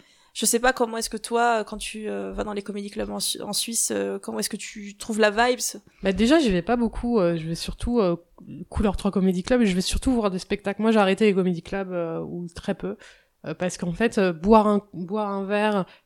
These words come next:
Speaker 2: euh, voir des gens cinq minutes sur les vannes que je connais, ça n'a aucun intérêt,
Speaker 1: Mm.
Speaker 2: ou très peu.
Speaker 1: D'accord.
Speaker 2: Euh, donc du coup, euh, mais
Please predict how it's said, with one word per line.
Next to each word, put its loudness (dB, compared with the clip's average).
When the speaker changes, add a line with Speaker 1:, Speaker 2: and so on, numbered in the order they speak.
Speaker 2:
euh, 0
voir 0
des 2
gens 2
cinq -2
minutes 2
sur -6
les -2
vannes -2
que -4
je -4
connais, -2
ça -8
n'a -4
aucun -6
intérêt, -4
Speaker 1:
Mm. -6
Speaker 2:
ou -8
très -8
peu. -12
Speaker 1:
D'accord. -6
Speaker 2:
Euh, -4
donc -4
du -10
coup, -6
euh, -4
mais -4